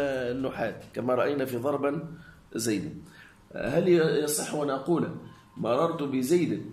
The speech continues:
فإذا له أن يصوت صوت الحمار"، ولا: "فإذا له ما صوت صوت الحمار"؟ فلا يمكن، آه،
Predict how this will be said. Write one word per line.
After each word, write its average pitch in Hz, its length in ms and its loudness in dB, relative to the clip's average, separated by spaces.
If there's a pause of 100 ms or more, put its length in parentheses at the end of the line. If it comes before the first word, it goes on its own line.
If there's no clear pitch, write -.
(640)
فإذا 160 640 2
له 147 520 4 (1300)
أن 175 180 4
يصوت 147 880 4 (300)
صوت 151 320 0
الحمار"، 123 640 0 (440)
ولا: 113 260 2
"فإذا 143 520 2
له 143 500 4 (340)
ما 131 300 2
صوت 143 500 2
صوت 131 340 -2
الحمار"؟ 117 440 -2 (2250)
فلا 180 200 4
يمكن، 170 380 2
آه، 95 1200 -2